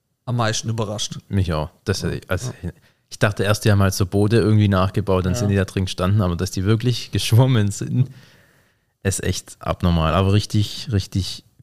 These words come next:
Speaker 2: cool, wie die das gemacht haben. Aber vielleicht noch Rom, Italien, warm. Und selbst da haben ja die noch dran gedacht, dass die Leute nicht die ganze Zeit in der Hitze sitzen
Speaker 1: Mhm.
Speaker 2: müssen. Da haben die ja auch eine geniale Lösung dann entwickelt.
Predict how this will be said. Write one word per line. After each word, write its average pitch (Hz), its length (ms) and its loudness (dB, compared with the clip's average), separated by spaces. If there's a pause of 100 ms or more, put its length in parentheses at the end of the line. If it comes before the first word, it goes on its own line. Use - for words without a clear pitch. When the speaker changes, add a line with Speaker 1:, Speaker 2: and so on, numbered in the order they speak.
(160)
Speaker 2:
cool, 101 300 4
wie 101 100 2
die 90 120 -4
das 87 140 -4
gemacht 92 340 0
haben. 87 180 4 (1400)
Aber 110 360 4
vielleicht 110 500 4
noch - 340 4
Rom, 120 380 4
Italien, 113 680 6 (420)
warm. 104 460 4 (1080)
Und 110 140 2
selbst 110 320 0
da 127 160 6
haben 151 120 8
ja 107 100 6
die 95 120 2
noch 90 160 2
dran 90 260 0
gedacht, 101 560 0 (380)
dass 101 160 0
die 107 160 0
Leute 95 300 4
nicht 95 140 0
die 98 80 0
ganze 95 280 0
Zeit 90 240 0
in 92 100 0
der 90 80 0
Hitze 131 260 0
sitzen 95 360 -2
Speaker 1:
Mhm. 95 60 4
Speaker 2:
müssen. 101 280 2
Da 82 180 -6
haben 90 140 -4
die 98 100 -2
ja 98 100 0
auch 98 80 0
eine 113 160 2
geniale 123 440 2
Lösung 123 380 0
dann 90 140 0
entwickelt. 85 480 -6